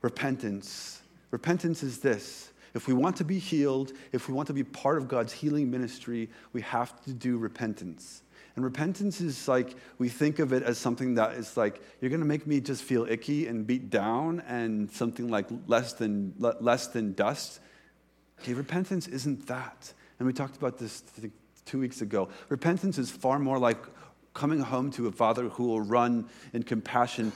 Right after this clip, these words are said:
straight to you when you go to him, healing the, the parable of the prodigal son. Repentance, I'm gonna, I have nothing really new to say, but just to remind us this week that, um, uh, we build this space here every Sunday morning, and you can do it at home or with a friend or with,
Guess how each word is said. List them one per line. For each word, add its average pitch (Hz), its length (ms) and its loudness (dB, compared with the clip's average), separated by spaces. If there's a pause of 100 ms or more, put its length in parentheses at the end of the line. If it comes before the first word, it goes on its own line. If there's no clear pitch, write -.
(140)
straight 151 420 2
to 131 80 4
you 107 340 2 (280)
when 117 140 0
you 113 60 0
go 110 180 4
to 107 160 -4
him, 101 360 -4 (680)
healing 110 380 -6
the, 101 100 -6 (120)
the 98 80 -8
parable 107 260 0
of 98 60 -6
the 101 60 -2
prodigal 101 380 2
son. 101 300 -4 (260)
Repentance, 131 680 -2 (220)
I'm 127 280 -2
gonna, 123 300 -2 (400)
I 127 60 -2
have 131 140 -6
nothing 139 300 2
really 139 160 2
new 120 180 4
to 117 140 -2
say, 113 280 2
but 101 120 -6
just - 200 -6
to 135 80 -4
remind 131 460 4
us 113 140 2
this 117 260 -6
week 120 340 -2 (300)
that, 107 360 2
um, 98 320 -2 (520)
uh, 78 180 -6 (100)
we 117 160 -4
build 143 320 8
this 165 120 0
space - 600 2
here 117 100 4
every 117 220 2
Sunday 123 320 0
morning, 120 520 0
and 101 400 -4
you 117 220 -2
can 110 160 0
do 131 160 4
it 123 60 6
at 98 120 4
home 131 480 0
or 120 120 -4
with 98 160 -4
a 92 40 -12
friend 117 540 0
or 110 220 0
with, 104 260 -2